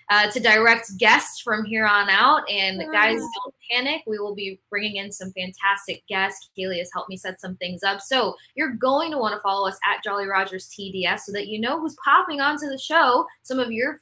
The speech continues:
Speaker 1: favorites, some of your favorite analysts, some of your favorite, I don't know, fa-, former football players, former athletes, ecstatic fans. There's so much in the books, in the works here. So follow at Jolly Rogers T D S.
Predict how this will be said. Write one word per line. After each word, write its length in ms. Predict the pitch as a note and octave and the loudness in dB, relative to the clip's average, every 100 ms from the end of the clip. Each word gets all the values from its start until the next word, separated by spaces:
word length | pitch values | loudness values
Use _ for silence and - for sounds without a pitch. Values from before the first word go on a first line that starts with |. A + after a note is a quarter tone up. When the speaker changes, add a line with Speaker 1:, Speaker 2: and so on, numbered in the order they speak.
| _ | _
Speaker 1:
favorites, 680 | C4 F4+ C#4 F#3+ A3+ - - _ - | 0 0 0 -2 -2 -6 -12 _ -10
some 220 | - A3+ | -6 -4
of 60 | A3+ | -4
your 120 | A3 | -4
favorite 280 | G#3 G3+ - D4 | -4 -2 -2 -2
analysts, 480 | D#4 D4 C4 - _ - | 0 0 -2 -4 _ -12
some 180 | - A#3 | -6 -4
of 140 | G#3 | -4
your 160 | G3 G3+ - | -4 -4 -2
favorite, 440 | G3+ G3 F#3+ F3+ - | -2 0 -2 -2 -4
I 40 | G3 | -4
don't 120 | A3+ | -4
know, 220 | F#3 G#3 - - | -6 -8 -14 -10
fa-, 180 | E3+ - _ | -10 -10 _
former 400 | D#3 D#3+ E3+ G3+ | -14 -10 -10 -2
football 400 | D#4+ F4 C#4+ E3+ - | 0 2 2 0 0
players, 280 | F3 F3 - | -4 -4 -8
former 320 | D#3 D3+ F#3 - | -12 -10 -10 -2
athletes, 560 | B3+ C4 - A3 F#3 - _ - | 0 0 -2 -6 -6 -10 _ -18
ecstatic 480 | - - D3+ D3+ - | -14 -6 -4 -4 -4
fans. 380 | A3+ A#3 G3 G3 | -2 -2 -2 -4
There's 360 | G3+ F#3+ G#3 - | -4 -2 -2 -4
so 140 | G#3 | -6
much 260 | G#3 G3+ - - | -6 -10 -12 -12
in 160 | G3+ | -8
the 80 | A3 | -6
books, 300 | G3 F#3+ F#3+ | -6 -4 -4
in 140 | F#3+ G3+ | -6 -6
the 80 | |
works 300 | F#3+ F#3 - | -4 -4 -6
here. 220 | - F3 F#3 | -8 -6 -4
So 320 | - F3 E3+ | -4 -4 -4
follow 240 | E3+ F#3 G#3 | -4 -2 -2
at 160 | G#3 | -4
Jolly 240 | G#3 G3+ G3 | -4 -4 -2
Rogers 420 | F#3+ F#3 F#3 - | -4 -4 -10 -12
T 140 | G3+ F#3+ | -12 -6
D 140 | F3+ | -4
S. 160 | F3 | -4